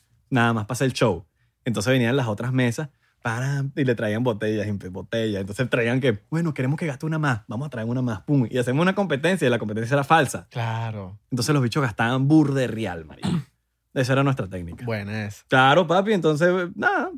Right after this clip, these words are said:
Speaker 1: eh, ahí te das cuenta que la vaina es una competencia, una vaina. Y realmente hay competencia.
Speaker 2: Claro.
Speaker 1: Cuando la vaina es compe-, eh, traen parade, parade, parade, parade, parade, para el este, para el este.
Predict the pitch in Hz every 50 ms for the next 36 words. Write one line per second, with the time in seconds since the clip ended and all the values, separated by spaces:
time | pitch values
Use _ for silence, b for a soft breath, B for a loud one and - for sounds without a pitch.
0 | - _ - 139 165 202 170 175 170 160 175 165 160 156 - 175 175 165 180 175
1 | 185 185 165 151 135 123 117 120 120 135 135 139 - 143 135 101 98 - 107 110
2 | 110 110 104 - 104 101 104 107 117 120 117 b b b b b - 196 196 214
3 | 254 - _ _ _ _ - 143 147 156 151 143 139 135 139 143 143 135 131 151
4 | 160 156 - 214 208 - 107 - 127 139 151 123 98 - 80 71 - _ - 120
5 | 110 98 98 110 123 120 98 90 95 - _ _ _ _ - - 131 131 123 113
6 | 117 113 110 110 107 107 107 107 117 127 135 139 139 - 156 147 139 123 117 -
7 | - 127 120 123 - - 107 117 113 120 135 135 113 101 110 110 101 87 87 90
8 | 92 98 98 90 95 90 92 95 95 87 90 90 92 95 92 87 90 92 98 95
9 | - 85 90 101 98 98 - - 90 98 101 95 - 95